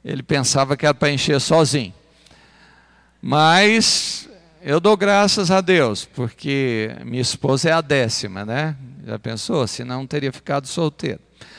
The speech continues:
Mas vamos lá. Mas eles tinham o hábito, quando os filhos estavam prontos, em idade pra ajudá-los na roça,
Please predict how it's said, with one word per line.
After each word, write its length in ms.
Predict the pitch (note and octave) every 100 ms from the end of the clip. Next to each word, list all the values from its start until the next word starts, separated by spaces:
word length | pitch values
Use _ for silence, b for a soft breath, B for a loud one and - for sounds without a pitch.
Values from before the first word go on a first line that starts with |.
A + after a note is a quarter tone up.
| B -
Mas 240 | D#3+ F3+
vamos 300 | A3 A3+ A#3+
lá. 320 | G3+ C3 F#2 - _ _ _ b b b b b b b _ _ _ _ _ _
Mas 260 | - F#3+ F#3+
eles 320 | A#3+ G#3+ -
tinham 280 | - A3 G3
o 60 | C#3+
hábito, 640 | E3 F3 C3 C3+ A#2 - - _ -
quando 480 | G3 A#3+ C4 G#3
os 300 | G#3 F3+ -
filhos 760 | - - G3 A#3+ F#3+ B2 A2+ -
estavam 460 | - E3 F3 F3+ D3+
prontos, 760 | F3 F3+ A3 G#3+ D#3 C#3 -
em 160 | E3 E3
idade 500 | C3 D3+ G3+ G#3 E3
pra 160 | F#3+
ajudá-los 680 | E3 C#3+ B2 C#3 E3 D3+ B2+
na 160 | D3 B2+
roça, 720 | A2 C#3+ E3 C3+ - F#2 E2